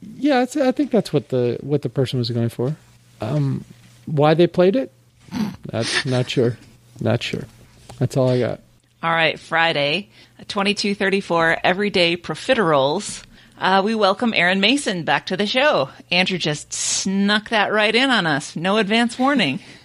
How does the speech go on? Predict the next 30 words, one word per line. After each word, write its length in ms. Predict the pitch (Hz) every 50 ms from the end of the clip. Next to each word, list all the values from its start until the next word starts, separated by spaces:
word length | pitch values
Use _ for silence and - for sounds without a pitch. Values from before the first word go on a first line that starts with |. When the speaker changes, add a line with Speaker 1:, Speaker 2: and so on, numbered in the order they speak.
| _ _ -
Speaker 1:
Yeah, 340 | 143 151 160 160 160 151 131 110 - - - - - - -
that's 180 | 202 175 - -
the 60 | 180
only 140 | 175 170 170
way 160 | 165 170 165
they 120 | 165 165
got 180 | 151 165 160 151
me 80 | 160
to 60 | 151 156
listen. 320 | 175 190 - - 160 - - _ _ _ _ _ _ - - - - - - -
Speaker 2:
<laughs> 0 | 370 - - - - - - - - - - - - - - - - - - - - -
They 120 | 202 214
start 260 | 214 - 269 269 262 -
with 120 | 240 233
a 40 | 247
breakdown 580 | - 208 214 208 - - 190 180 180 175 175 170
of 200 | - 165 165 -
the 120 | 160 151
last 640 | 135 135 160 165 165 165 196 - - - - - - - - -
Andrew 420 | 156 165 170 165 151 160 165 151 147
and 140 | 147 131 -
Aaron, 460 | 143 147 147 147 143 139 143 151 160 - _ - - - - - -
uh, 180 | - 143 135 135
hosted 640 | 147 - - 180 170 170 - - - 143 139 139
show 600 | 151 - - - - 160 127 123 127 156 202 254 - - - - - _ - - -
and 320 | - 156 151 147 139 143 -
talk 240 | - 165 156 151 -
a 40 | 143
little 180 | 139 135 139 139
bit 160 | 143 139